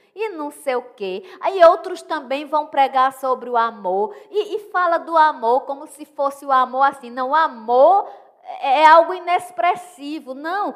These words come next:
o amor, numa perspectiva de Cristo, é vida, é uma pessoa, é o próprio Cristo. Então, se tem vida e se é uma pessoa, eu tenho que saber como é que eu me relaciono.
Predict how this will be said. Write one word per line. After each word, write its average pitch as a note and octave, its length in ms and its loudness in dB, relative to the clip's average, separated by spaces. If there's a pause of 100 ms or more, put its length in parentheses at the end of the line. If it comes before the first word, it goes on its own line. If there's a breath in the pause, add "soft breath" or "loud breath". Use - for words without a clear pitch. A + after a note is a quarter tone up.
(160 loud breath)
o E4 200 2
amor, D4+ 540 4
numa C#4+ 200 0
perspectiva C4+ 1000 -8
de A3+ 200 -12
Cristo, D4+ 720 -6 (280 soft breath)
é E4+ 220 6 (240)
vida, C4+ 720 -4 (100)
é D4 140 4
uma F4 240 2
pessoa, E4+ 840 2
é C4+ 180 2
o D#4 80 2
próprio E4+ 380 -4
Cristo. E4+ 460 -14 (1400)
Então, F#4 320 -6
se A4 420 -4
tem F4+ 320 -6
vida D4 420 -8
e C#4+ 180 -10
se - 140 -10
é D4 80 0
uma C4 180 -4
pessoa, B3 720 -8 (180 loud breath)
eu E4 120 -4
tenho A4 140 -6
que - 60 -18
saber F#4+ 360 -2
como F#4 180 -6
é F#4 60 -4
que F#4+ 100 -8
eu F4+ 60 -2
me F4+ 80 -18
relaciono. F#4 1120 -6